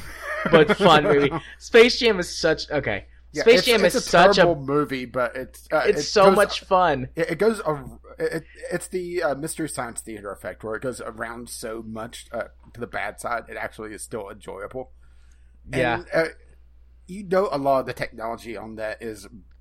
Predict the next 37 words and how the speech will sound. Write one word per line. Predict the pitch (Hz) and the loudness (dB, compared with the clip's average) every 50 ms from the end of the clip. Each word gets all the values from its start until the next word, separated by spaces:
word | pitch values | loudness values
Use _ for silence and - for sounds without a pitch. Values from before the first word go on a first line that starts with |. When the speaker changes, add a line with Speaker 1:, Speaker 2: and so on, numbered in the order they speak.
| - - | -16 -8
Speaker 1:
built | - 131 123 120 110 - - | -6 -4 -4 -4 -4 -6 -6
off | - 107 107 110 - - | -4 -4 -4 -4 -6 -8
of | 117 110 110 | -10 -10 -8
Who | - 131 127 | -8 -8 -8
Framed | - - 127 123 120 110 117 | -6 -4 -4 -4 -4 -4 -6
Roger | 110 107 104 - 95 | -8 -8 -8 -12 -16
Rabbit. | 95 - - 92 92 - - - - - - - - | -16 -12 -10 -8 -8 -8 -10 -12 -16 -12 -10 -8 -8
<laughs> | - - - - - - - - - - - - | -8 -8 -12 -20 -20 -20 -20 -20 -20 -20 -10 -6
Speaker 2:
Yeah. | 131 127 127 120 117 107 | -2 -2 0 0 -2 -2
Speaker 1:
So. | - - - - - - - - - - - - - - 143 | -6 -10 -14 -20 -20 -20 -20 -20 -20 -20 -20 -20 -8 -2 0
Speaker 2:
I, | 156 156 156 - | 0 0 0 2
I | 160 170 | 2 2
remember | 175 185 185 202 208 208 185 | 2 2 0 2 2 2 4
loving | 165 147 131 131 139 139 156 156 147 | 4 4 4 2 4 4 2 0 0
that | 143 131 117 | 0 -2 -2
movie | 131 127 127 123 127 120 | -2 -4 -4 -4 -4 -4
as | 120 107 | -4 -4
a | 117 | -6
kid, | - - - 127 120 107 101 | -8 -6 -4 -2 -2 -2 -2
and | 107 107 | -4 -6
then | 110 107 104 | -8 -8 -6
going | 110 120 123 123 | -4 -4 -4 0
back | 117 123 123 120 120 | 0 0 0 0 -2
and | 117 | -2
watching | 113 113 117 - 131 120 | -2 -2 -2 -4 -6 -8
it | 120 117 | -6 -6
a, | 117 110 101 - - | -6 -6 -6 -10 -12
as | - 120 117 113 | -12 -10 -8 -8
an | 107 | -8
adult | 104 104 117 113 117 127 117 - | -6 -4 -2 -2 -2 -2 -4 -6
and | 117 113 | -8 -6
loving | 113 110 113 110 117 117 117 | -4 -4 -4 -4 -4 -4 -6
it | - - | -8 -10
for | - 120 | -12 -14
completely | - - 123 117 - - 139 135 127 127 127 127 131 127 110 | -12 -10 -10 -10 -10 -12 -10 -10 -10 -10 -10 -10 -10 -10 -8
different | 101 110 107 - 120 113 104 85 | -8 -8 -8 -6 -8 -8 -8 -8
reasons. | 98 107 107 104 104 104 101 101 - - - | -8 -8 -8 -8 -10 -12 -12 -14 -16 -18 -20